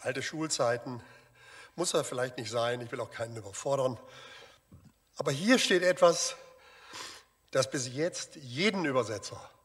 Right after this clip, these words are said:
aus dem Altgriechischen an die Grenze gebracht hat. Ich weiß nicht, wer von euch Worte kennt, die heißen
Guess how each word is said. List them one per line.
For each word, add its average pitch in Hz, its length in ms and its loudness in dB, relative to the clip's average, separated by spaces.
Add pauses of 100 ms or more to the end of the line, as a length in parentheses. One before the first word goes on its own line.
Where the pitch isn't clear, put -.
(800)
aus 135 160 -4
dem 131 160 -4
Altgriechischen 123 800 -4 (960)
an 113 100 -8
die 110 140 -12
Grenze - 500 -4
gebracht - 460 -14
hat. - 280 -16 (600)
Ich 175 120 -2
weiß 220 160 0
nicht, 220 80 -2
wer 156 100 2
von 151 200 -8
euch 151 280 -8
Worte 139 280 -2
kennt, 156 420 -6 (520)
die 113 120 -8
heißen 107 420 -4